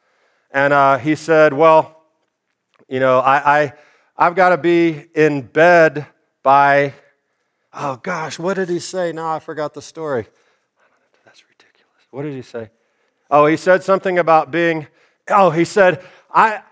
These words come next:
I have to go to bed at nine." I said, "Nine o'clock? That's, like, for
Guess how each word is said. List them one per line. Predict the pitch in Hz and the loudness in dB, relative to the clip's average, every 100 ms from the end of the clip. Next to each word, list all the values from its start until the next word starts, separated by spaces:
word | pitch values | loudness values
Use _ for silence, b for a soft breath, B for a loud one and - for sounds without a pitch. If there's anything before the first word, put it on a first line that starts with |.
| - | 0
I | 190 | 2
have | 226 - | 2 0
to | 202 | 2
go | 202 | 4
to | 185 143 | 4 2
bed | 180 180 | 2 2
at | 143 127 | 0 0
nine." | 151 165 139 110 101 _ _ _ _ _ _ _ _ _ _ _ _ _ _ _ _ _ - | 2 2 2 -2 -10 _ _ _ _ _ _ _ _ _ _ _ _ _ _ _ _ _ -20
I | 139 | -16
said, | - 165 123 | -10 -10 -10
"Nine | 120 131 151 214 277 294 277 | -12 -8 0 2 4 4 2
o'clock? | 214 - - 190 196 285 440 - - - _ _ _ _ _ _ _ _ _ _ _ _ _ _ _ _ | 0 -6 -4 2 4 6 4 2 -8 -14 _ _ _ _ _ _ _ _ _ _ _ _ _ _ _ _
That's, | 240 240 277 | -4 -2 0
like, | 262 - | 0 0
for | - 214 | -4 -6